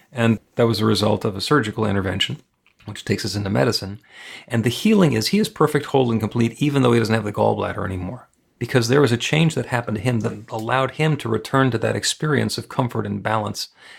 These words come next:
and wholeness and health and harmony that's his birthright, and to do so without a gallbladder. So healing is the revealing of the truth as we return to that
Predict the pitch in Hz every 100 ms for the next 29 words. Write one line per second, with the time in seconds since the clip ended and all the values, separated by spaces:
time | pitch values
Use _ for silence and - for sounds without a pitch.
0 | - - 110 - 123 107 95 - - 107
1 | - 120 113 - 113 - 120 117 101 101
2 | 110 113 104 - 95 160 175 - 101 -
3 | _ - - - 139 139 131 139 - 117
4 | 110 - 110 104 95 95 98 90 117 -
5 | _ _ _ _ _ _ _ _ _ _
6 | _ _ - 113 117 - - 196 202 151
7 | 123 113 107 113 104 95 - 123 107 113
8 | 101 101 101 - 117 110 107 101 104 -